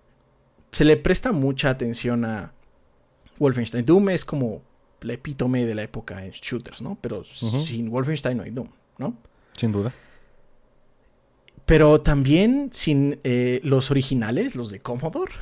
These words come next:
Speaker 1: no tendríamos cosas como Backstaff. Ese juego lo introdujo. No tendría keycards, no tendríamos stealth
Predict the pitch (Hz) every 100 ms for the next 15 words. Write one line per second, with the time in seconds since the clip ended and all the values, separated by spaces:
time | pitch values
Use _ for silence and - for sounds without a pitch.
0 | - - - _ _ - 147 196 175 175
1 | 180 - 143 160 - 131 117 110 92 -
2 | 135 135 - 110 - - _ _ - 143
3 | 135 160 165 151 135 113 139 - 170 _
4 | _ _ _ _ _ _ _ _ _ _
5 | _ _ _ _ - 147 160 151 156 156
6 | 139 135 170 - 82 - - - - -
7 | - 139 143 135 143 139 127 127 - -
8 | 151 139